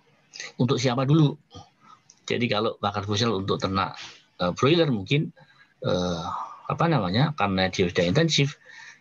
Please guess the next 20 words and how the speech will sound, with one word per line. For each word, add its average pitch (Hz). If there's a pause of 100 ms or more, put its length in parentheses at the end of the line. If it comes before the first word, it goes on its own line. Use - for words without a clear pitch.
tapi 87
sampai 95
hari 95
ini 127
kita 143
yang 120
menyediakan 95
bahannya 95
kurang. 92 (640)
Kita - (400)
memang 110
masih 98
perlu 87
kajian 85
lebih 87
jauh 92
untuk 107
dari 92
sisi 98
peneliti. 95